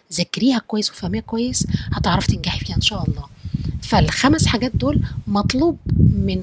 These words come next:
كلنا، مش بس الشخصية ضحية النرجسي، مطلوب مننا كلنا إن إحنا نتعلم. ولو اتعلمناهم صح، هنعرف نتعامل صح، هنعرف نعدي الامتحان صح. وعلى فكرة، النرجسي شخص مفيد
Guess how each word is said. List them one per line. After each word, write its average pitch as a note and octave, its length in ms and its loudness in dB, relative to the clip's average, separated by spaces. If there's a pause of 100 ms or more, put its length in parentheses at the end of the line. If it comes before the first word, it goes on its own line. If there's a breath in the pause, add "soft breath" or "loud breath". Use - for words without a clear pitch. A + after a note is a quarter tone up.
(120)
كلنا، A#3+ 460 6
مش - 280 -2
بس - 240 0
الشخصية E3+ 680 -2
ضحية G3 560 0
النرجسي، A3 480 -4 (300 loud breath)
مطلوب G#3+ 280 -2
مننا A#3 360 -2
كلنا G3+ 400 -2 (320 loud breath)
إن F#3 60 -2
إحنا G3+ 380 -2 (180)
نتعلم. D#3+ 460 -2
ولو C#4+ 140 2
اتعلمناهم D#4 540 -2
صح، - 280 -2 (200 loud breath)
هنعرف B3+ 440 2
نتعامل F#3+ 400 -4
صح، - 300 -6 (260 loud breath)
هنعرف F#3+ 520 0 (280 soft breath)
نعدي F3+ 260 0
الامتحان E3+ 380 -12
صح. - 280 -6 (280 loud breath)
وعلى A3+ 240 6
فكرة، G#3+ 400 -4
النرجسي G#3 520 -4
شخص - 420 -4
مفيد G3+ 680 -2